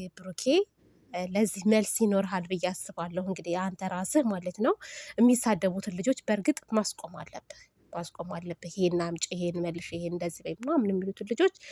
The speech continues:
አስቆም። አይደለም፣ እ፣ ብሩኬ ወዶ ፈቅዶ አድርጎ ቀርቶ እናንተም ያደረጋችሁት ልጆች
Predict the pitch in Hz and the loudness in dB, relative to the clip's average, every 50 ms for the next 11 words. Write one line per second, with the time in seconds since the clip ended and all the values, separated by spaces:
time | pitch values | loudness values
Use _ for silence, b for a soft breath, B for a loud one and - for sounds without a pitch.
0 | B B B B B 339 403 370 - - - 220 - - - 233 262 247 277 262 | B B B B B 4 4 4 4 0 0 -2 0 0 2 4 6 8 10 10
1 | 277 294 320 320 320 311 294 285 - _ - - 196 196 190 185 185 180 175 160 | 10 10 10 10 8 8 4 0 -6 _ 0 2 4 4 4 2 2 0 0 2
2 | 220 226 220 214 202 - - 208 196 185 175 170 - _ - 202 196 190 - - | 4 4 4 4 2 0 0 2 2 2 2 0 -4 _ 0 2 2 2 0 -2
3 | 180 175 - - 185 165 - - - 175 180 175 165 - _ - 160 175 165 - | -4 -4 -2 -4 -4 -4 -6 -4 -2 -2 0 0 -2 -6 _ -4 -4 -4 -4 -6
4 | 180 - - 180 165 - - 190 196 - - 320 381 523 554 B B B B B | -8 -4 -4 -4 -4 -4 -6 -8 -8 -2 2 4 4 4 4 B B B B B
5 | B B B B B - 220 269 285 269 294 285 269 247 233 - 240 226 269 302 | B B B B B 6 8 8 10 10 8 8 6 4 2 2 4 6 6 6
6 | 285 226 208 190 208 180 190 190 175 185 190 185 - - 202 - - - 185 180 | 6 6 4 4 2 2 2 0 0 -2 -4 -6 -6 -8 -10 -10 -6 -6 -2 2
7 | - 240 359 - _ | 4 4 4 2 _